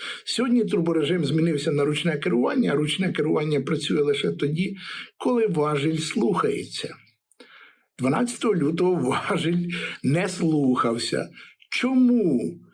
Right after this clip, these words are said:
Та тому, що внутрішні розколи і недовіра руйнують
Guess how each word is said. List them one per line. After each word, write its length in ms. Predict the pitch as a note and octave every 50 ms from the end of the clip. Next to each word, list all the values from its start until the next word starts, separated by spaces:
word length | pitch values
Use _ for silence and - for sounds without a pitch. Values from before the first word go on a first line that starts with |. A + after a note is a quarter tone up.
| _ _ _ _ _ _ _ _ _ _ _ _ _ _ _ _ _ _ _ -
Та 100 | - D3
тому, 420 | C#3 - G#3 E3 E3 E3+ A3 B3 A#3
що 500 | - - - A3 G#3+ G#3+ G#3+ A3 A#3 A#3+ - - _ _ _ _ _ _ _ _ -
внутрішні 960 | - C#3 D3+ F3+ G3 G3+ F3 F3 D#3+ D3+ C#3+ - - D3 C#3 C#3 C3+ - - - _ _ _ _ -
розколи 680 | C#3+ D3 D#3 D3+ - - - - F3 E3+ E3 D3+ C#3+ C#3
і 40 | C3
недовіра 840 | C3+ C#3+ C#3 C#3+ D3 E3 F#3+ A3 A3+ A#3 G#3 G3+ F#3+ G3 G3 G3 - - - - - - _ -
руйнують 1300 | - - E3 G3 A3 A#3 A3+ A3 G3 F#3 F#3 G3 G#3 A3 G#3+ G#3 G3 F3+ E3 D#3+ D#3 - - - -